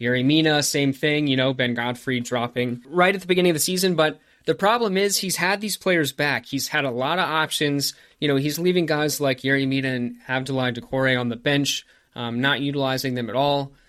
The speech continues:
still playing players in different positions that we thought maybe he could get clearer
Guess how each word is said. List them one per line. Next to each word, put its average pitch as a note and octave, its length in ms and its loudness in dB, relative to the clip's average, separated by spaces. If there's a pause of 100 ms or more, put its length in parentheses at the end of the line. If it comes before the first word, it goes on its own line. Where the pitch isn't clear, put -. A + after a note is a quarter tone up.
still C#3+ 280 -2
playing C#3 280 0
players C3 320 0
in C3+ 60 -2
different B2 260 -6
positions B2+ 480 -4
that A#2 120 -4
we C3 100 -2
thought B2 280 -2
maybe B2+ 280 -4
he B2 160 -6
could A#2 240 -6
get B2+ 240 -2 (100)
clearer C3 520 0